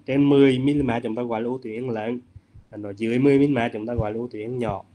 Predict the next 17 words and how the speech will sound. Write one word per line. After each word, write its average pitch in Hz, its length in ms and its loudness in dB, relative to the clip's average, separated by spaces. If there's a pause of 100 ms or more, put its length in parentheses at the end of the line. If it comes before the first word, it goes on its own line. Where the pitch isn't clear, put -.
(240)
Ngoài 123 140 -2
ra 139 120 2
vùng 135 200 2
tuyến 117 140 0
yên 143 180 6
này 117 140 2
chúng 113 120 -4
ta 135 80 -2
còn 120 100 -2
có 107 160 -4
nhiều, 127 400 0 (260)
nhiều 120 160 -2
cái 110 100 -2
loại 104 200 -4
tổn 104 140 -12
thương 120 160 -6
khác, 104 180 -10